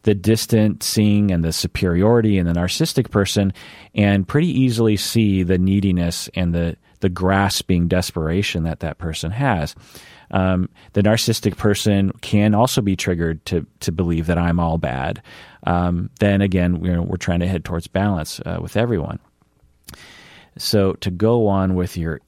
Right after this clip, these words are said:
email here, let's go on here. "I'm currently recovering from an abusive relationship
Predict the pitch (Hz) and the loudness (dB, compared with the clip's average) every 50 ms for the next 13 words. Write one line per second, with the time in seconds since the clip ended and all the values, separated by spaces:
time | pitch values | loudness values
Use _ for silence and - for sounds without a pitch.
0 | - 123 123 120 123 117 104 85 76 73 71 87 - - - 76 76 80 82 82 | -6 -2 0 0 2 2 0 0 -2 -4 -8 -10 -10 -10 -10 -8 -8 -6 -6 -8
1 | 80 - - - 82 78 80 80 82 107 135 143 - _ _ _ _ _ _ - | -8 -10 -12 -10 -8 -8 -6 -6 -4 -4 -4 -6 -8 _ _ _ _ _ _ -20
2 | - - - - _ _ _ _ _ _ - 127 127 120 - - 202 233 226 196 | -20 -20 -20 -20 _ _ _ _ _ _ -2 0 0 0 2 2 2 2 4 4
3 | 185 160 147 131 - - - 165 165 160 135 113 107 101 98 98 104 110 - - | 4 4 4 2 2 0 2 2 4 4 4 4 4 4 4 4 2 0 -2 -6
4 | - - - 117 113 110 110 110 107 110 110 104 90 123 156 165 - 156 123 101 | -6 0 2 4 4 4 4 2 2 2 2 2 4 2 2 2 2 0 2 4
5 | 110 104 101 113 147 160 - 110 101 - - - 82 76 - - | 4 4 4 4 4 4 2 2 0 0 0 -2 -2 -4 -4 -8